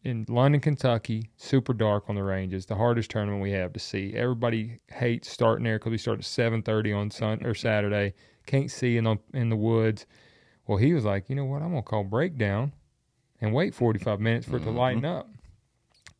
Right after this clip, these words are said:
Speaker 1: Fine and dandy. But he told his group what he was doing.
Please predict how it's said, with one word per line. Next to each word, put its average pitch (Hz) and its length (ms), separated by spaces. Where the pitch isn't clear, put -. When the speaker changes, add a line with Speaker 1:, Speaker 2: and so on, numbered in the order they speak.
Speaker 1:
Fine 160 280
and 143 100
dandy. 156 420
But 127 120
he 123 100
told 147 320
his 110 140
group 135 400
what 110 120
he 104 80
was 98 140
doing. 113 360